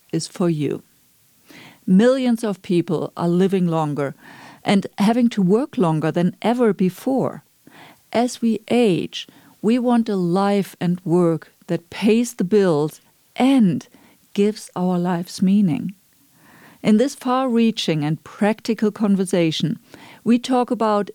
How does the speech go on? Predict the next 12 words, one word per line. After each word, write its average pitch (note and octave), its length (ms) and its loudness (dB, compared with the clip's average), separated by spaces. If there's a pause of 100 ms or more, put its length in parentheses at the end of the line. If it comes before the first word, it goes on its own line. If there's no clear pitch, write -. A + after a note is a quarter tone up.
inside-out A3+ 1160 0
career F#3 400 0
design F3 520 -4
for F3 220 -4
mature F#3 680 -2
workers E3 720 -4 (520)
in A#3+ 140 2
a B3 60 2
way G#3+ 500 2 (440)
that G3+ 320 0 (120)
inspires G#3 840 0
hope, - 640 -2